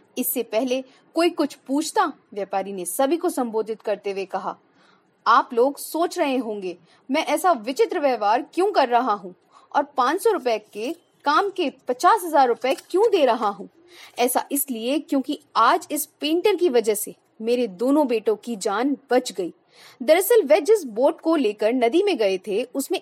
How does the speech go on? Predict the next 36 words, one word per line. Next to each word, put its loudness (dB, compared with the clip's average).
एक -4
छोटा 4
सा 0
छेद 0
था, -4
मगर 4
बोट -2
को 0
पेंट -2
करते 0
वक्त -2
इनकी 2
नजर 2
उस -6
छेद -2
पर 2
पड़ी -2
और 6
इन्होंने 2
बिना 2
किसी 2
से -2
पूछे -12
अपने 0
आप 2
उस -4
छेद -4
को 0
भर 2
दिया, -6
जबकि -2
ये -2
ना 0
इनका -2
काम 0
था 0